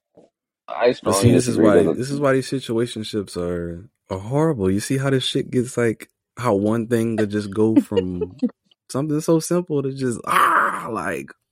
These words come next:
Speaker 2: fuck you, like
Speaker 1: Well, well, well, well, B, when you are smashing somebody, it automatically, like, low key, especially when you're doing a consistent basis, it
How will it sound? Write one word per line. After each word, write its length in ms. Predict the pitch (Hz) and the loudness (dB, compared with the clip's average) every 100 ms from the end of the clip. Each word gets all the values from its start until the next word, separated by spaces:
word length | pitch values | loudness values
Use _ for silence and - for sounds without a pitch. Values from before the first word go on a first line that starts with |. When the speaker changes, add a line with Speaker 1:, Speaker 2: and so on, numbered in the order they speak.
| _ | _
Speaker 2:
fuck 280 | 202 175 - | -6 -6 -4
you, 320 | 175 147 107 | -2 0 0
like 240 | 95 90 - | -2 -4 -8
Speaker 1:
Well, 380 | - 135 151 147 113 | 2 6 8 6 4
well, 420 | 131 135 131 92 | 6 8 6 4
well, 340 | 120 117 104 101 | 2 2 0 -2
well, 220 | 110 110 | 0 0
B, 580 | 101 127 101 90 82 - | -2 -4 -4 -6 -10 -14
when 580 | 90 98 113 107 104 107 120 | -12 -8 -6 -6 -8 -10 -8
you 600 | 120 110 101 92 87 - - | -6 -4 -4 -4 -8 -8 2
are 520 | 104 101 92 87 82 | 4 6 4 0 -4
smashing 720 | - 123 143 - 92 85 82 - | -6 -6 -6 -6 -10 -10 -14 -10
somebody, 680 | 87 82 80 78 78 78 - | -8 -2 2 2 2 -2 -4
it 260 | 85 87 80 _ _ - _ - _ - | -2 -2 -4 _ _ -20 _ -20 _ 2
automatically, 920 | 120 135 90 78 80 95 85 - 76 | 6 6 2 -2 0 0 -2 -10 -14
like, 240 | 73 78 - | -6 -6 -6
low 300 | 85 87 76 | -6 -6 -8
key, 280 | - 90 82 | -10 -8 -8
especially 280 | 80 139 139 | -2 -2 0
when 80 | 92 | -2
you're 80 | 90 | -2
doing 80 | 82 | -2
a 20 | |
consistent 360 | 80 - 82 78 | -4 -2 0 4
basis, 400 | 82 78 80 73 _ _ _ _ _ _ _ _ _ - | 4 4 -2 -2 _ _ _ _ _ _ _ _ _ 6
it 320 | 196 180 | 6 6